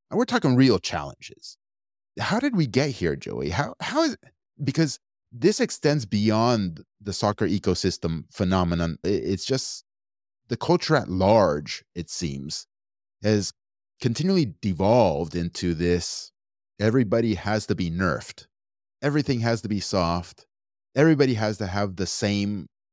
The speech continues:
stuff, right? Equity. Everybody should have the same money. Everybody should have the same house. Everybody should have the same food.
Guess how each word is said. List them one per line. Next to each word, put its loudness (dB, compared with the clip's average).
stuff, -4
right? -2
Equity. -2
Everybody 2
should 0
have -4
the -6
same 2
money. 0
Everybody 0
should -2
have -4
the -6
same -2
house. -6
Everybody 0
should -6
have -2
the -6
same 0
food. 2